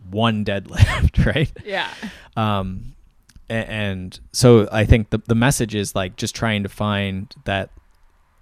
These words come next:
Speaker 1: consistency in workouts, but also the variety in the workouts, where not every day is, <laughs> is trying to spin the top so hard, but spinning it in all these different ways we're talking about, right?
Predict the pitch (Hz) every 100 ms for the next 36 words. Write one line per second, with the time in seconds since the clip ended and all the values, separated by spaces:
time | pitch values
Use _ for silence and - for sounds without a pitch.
0 | _ _ _ _ _ - 113 - 143 -
1 | 127 - 107 101 101 - 110 104 104 95
2 | 98 95 92 101 101 95 95 - _ 113
3 | 104 95 92 92 92 - 98 95 104 101
4 | 98 101 98 98 92 90 92 - - -
5 | - - 104 101 98 - 104 92 90 -
6 | 98 95 98 87 95 92 117 - - -
7 | - - - 120 104 95 92 95 - 110
8 | 104 101 107 - 92 95 95 87 - 110
9 | 117 - 92 98 - - 98